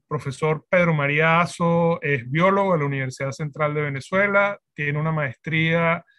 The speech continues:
en el ivic de inmunología y un P H D en la Universidad de Illinois. Ha sido profesor investigador del Departamento de Biología Celular de la Universidad Simón Bolívar.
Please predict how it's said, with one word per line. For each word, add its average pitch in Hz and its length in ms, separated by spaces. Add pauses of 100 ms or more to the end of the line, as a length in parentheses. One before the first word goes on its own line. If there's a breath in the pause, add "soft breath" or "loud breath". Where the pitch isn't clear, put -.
(280 soft breath)
en 131 200
el 131 160
ivic 160 380
de 143 200
inmunología 139 1040
y 143 200
un 139 220
P 160 160
H 147 280
D 143 480
en 143 100
la 135 60
Universidad 127 540
de 131 100
Illinois. 175 600 (600 soft breath)
Ha - 80
sido 180 320
profesor 160 420
investigador 156 680
del 175 120
Departamento 135 720
de 160 80
Biología 139 440
Celular 135 520
de 156 100
la 151 80
Universidad 127 460
Simón 147 320
Bolívar. 220 500